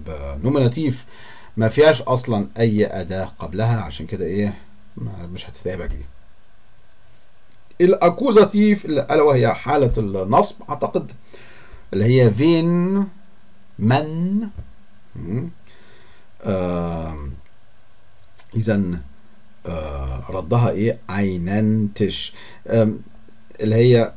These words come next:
الفرق هنا إن هي بتنتهي هنا بأم وهنا بأن، يعني هنا ميم وهنا نون، وهنا إيه؟ ميم وهنا مفيش. دي الحالة الاستثناء الوحيد اللي فيها إيه؟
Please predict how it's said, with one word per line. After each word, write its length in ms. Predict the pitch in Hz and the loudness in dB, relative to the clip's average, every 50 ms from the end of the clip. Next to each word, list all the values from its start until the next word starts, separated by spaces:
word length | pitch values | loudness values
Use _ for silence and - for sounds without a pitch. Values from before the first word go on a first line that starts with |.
| - - | -6 -4
الفرق 340 | 117 - - 160 165 - 120 | -4 0 2 2 2 4 4
هنا 220 | 123 156 175 160 | 2 4 4 4
إن 100 | 131 123 | 6 6
هي 200 | 131 156 160 147 | 6 6 6 6
بتنتهي 560 | 127 - - 135 131 127 - - 156 135 139 | 4 4 2 0 -2 -2 -4 -4 0 2 2
هنا 100 | 135 131 | 2 4
بأم 600 | 104 107 104 - - 156 175 196 202 208 214 - - - - | 2 2 0 2 2 4 6 6 6 6 6 4 0 -2 0
وهنا 440 | 110 117 135 156 156 151 139 131 123 - - - - | 2 2 4 4 4 2 2 2 0 -4 -6 -8 -2
بأن، 920 | 117 120 110 - - - 117 120 127 131 123 117 107 95 90 85 82 80 80 117 - - - - | 2 2 2 2 0 -2 2 2 4 6 6 6 6 4 2 0 -4 -6 -8 -12 -14 -14 -12 -12
يعني 340 | 73 76 85 90 101 113 117 | -10 -8 -6 -2 2 4 4
هنا 120 | 117 110 | 6 6
ميم 760 | 101 104 117 127 143 160 175 190 208 220 240 277 151 - - - - | 6 6 6 6 6 6 8 8 8 8 8 6 2 -2 -6 -8 -4
وهنا 360 | - 107 107 117 131 135 135 | 0 2 4 4 4 6 6
نون، 580 | 127 123 131 131 131 127 117 110 101 90 85 78 - - - - - - - - - - - - - - - - - - | 6 8 8 8 8 6 6 6 4 2 -2 -6 -10 -12 -14 -14 -16 -16 -16 -16 -16 -16 -16 -16 -16 -16 -16 -16 -12 -8
وهنا 360 | 90 92 101 113 127 127 120 | -2 2 4 6 6 6 6
إيه؟ 280 | 104 113 120 113 101 - - - - - - - - | 6 6 4 4 2 0 -6 -16 -16 -16 -16 -14 -8
ميم 840 | 87 87 90 95 98 110 120 131 147 165 180 196 214 254 339 415 - - - - - - - - | -4 -2 0 4 4 6 6 6 6 6 6 6 6 6 4 2 -2 -6 -12 -16 -16 -14 -8 -6
وهنا 540 | - 92 95 110 120 131 139 135 127 117 101 | -2 0 2 4 6 6 4 4 2 0 -2
مفيش. 920 | 92 92 90 - 104 95 82 69 65 - - - - - - - - - - - - - - - - - - - - - | -4 -4 -2 -2 -2 -2 -2 -4 -8 -8 -8 -10 -8 -8 -10 -10 -10 -12 -14 -14 -16 -16 -16 -16 -16 -16 -16 -16 -10 -8
دي 80 | - | -6
الحالة 360 | 87 87 - - 120 127 127 113 | -6 -6 -2 0 4 4 4 4
الاستثناء 600 | 107 - - - - - 156 - - - 107 104 | 4 0 -4 -4 -2 0 0 0 0 0 0 0
الوحيد 500 | 98 98 - - 147 175 180 175 151 - - - - - - - - - | 0 -2 -2 -2 0 0 0 0 -2 -4 -10 -14 -16 -16 -16 -16 -14 -12
اللي 180 | - 90 90 90 | -8 -4 -4 -4
فيها 260 | - - 135 139 123 | -2 2 4 6 6
إيه؟ 380 | 107 85 113 127 135 135 135 | 6 6 6 6 6 6 6